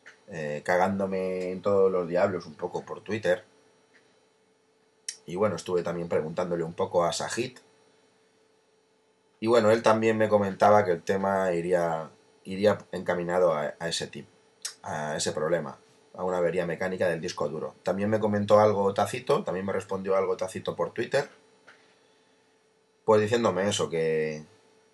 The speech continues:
que bueno, que los discos duros de vez en cuando fallan, que tienen elementos mecánicos y que bueno,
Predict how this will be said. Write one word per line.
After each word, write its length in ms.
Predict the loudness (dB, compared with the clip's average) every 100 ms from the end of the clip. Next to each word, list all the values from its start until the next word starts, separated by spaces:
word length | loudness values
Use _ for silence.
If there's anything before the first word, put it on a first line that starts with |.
| _ _ -20 _
que 100 | 4
bueno, 240 | 4 4
que 80 | 0
los 140 | 0
discos 320 | -2 0 0 2
duros 240 | 2 2
de 60 | 2
vez 160 | -2
en 100 | -4
cuando 720 | -4 -2 0 0 0 -2 -6 -12 _ -2
fallan, 460 | 2 4 4 2
que 400 | -2 -4 -4 -6 -10
tienen 280 | -12 -10 -10
elementos 480 | -8 -10 -10 -10
mecánicos 560 | -8 -4 -4 -4 -6 -6
y 60 | -6
que 80 |
bueno, 200 | -6 -6